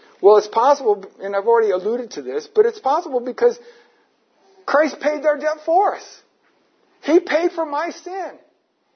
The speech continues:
When He hung on that cross and died and said, "It is finished," He paid for all of my sins. All of them. And He paid for all of yours. And it's because of that that He is able to give us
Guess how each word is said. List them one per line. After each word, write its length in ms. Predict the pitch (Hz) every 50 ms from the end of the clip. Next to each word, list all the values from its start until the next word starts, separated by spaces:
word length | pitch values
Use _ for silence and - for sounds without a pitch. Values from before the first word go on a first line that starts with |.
| _ _ _ _ -
When 160 | - 233 247
He 120 | 285 330
hung 200 | 330 311 320 330
on 100 | 330 311
that 160 | 311 302 285 294
cross 380 | - - 262 277 302 285 277
and 180 | 262 254 233 202
died 380 | 233 247 285 311 294 269 247
and 140 | 247 233 202
said, 220 | - - 285 262 262
"It 220 | 269 302 359 359
is 200 | 349 330 269 - - -
finished," 400 | - 339 359 349 311 262 - - _ _ _ _
He 320 | _ - 285 311 339 349 320
paid 400 | 339 339 - 277 294 311 320 269
for 160 | - 453 - - -
all 460 | - 277 294 320 339 330 285 254 240
of 80 | 202 226
my 320 | 247 247 269 294 320 320
sins. 600 | 277 - - - 311 339 349 320 220 165 - 247 _ - - _ _ _ _ _ _ _ _
All 380 | - 262 277 277 320 359 370 349
of 60 | 208
them. 120 | - 135 - _ _ _ _ _ _ _ _ _ _ _
And 80 | - 165
He 60 | 170
paid 240 | 170 - 160 160 160
for 140 | - 156 -
all 240 | 139 139 139 143
of 80 | 151 -
yours. 600 | 190 214 254 254 226 - _ _ - - - _ _ _ _ _ _ _ _ _ _ _ _ _ _ -
And 100 | - 214
it's 140 | 214 208 214
because 420 | - 214 208 - - 240 254 226
of 180 | 254 233 196 180
that 340 | 202 214 254 262 208 165 147 - - _ _ _ _ _ -
that 160 | - 180 180
He 280 | 180 - - 233 254 254
is 180 | 233 214 147 - -
able 380 | 208 226 247 247 220 202 180 170 - -
to 240 | - 185 170 160 147 _ _ _ _ _ _ _ _ _ _ _ _ 208 208 117 -
give 240 | - 247 269 226 196
us 280 | 160 147 - - -